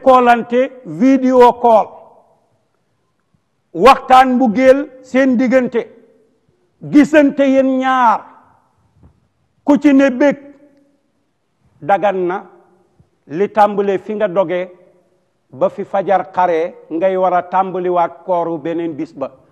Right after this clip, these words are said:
dagan na. Islam nag li muy bañ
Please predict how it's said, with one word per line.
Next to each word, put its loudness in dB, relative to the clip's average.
dagan -6
na. -16
Islam -4
nag -8
li -8
muy -8
bañ -4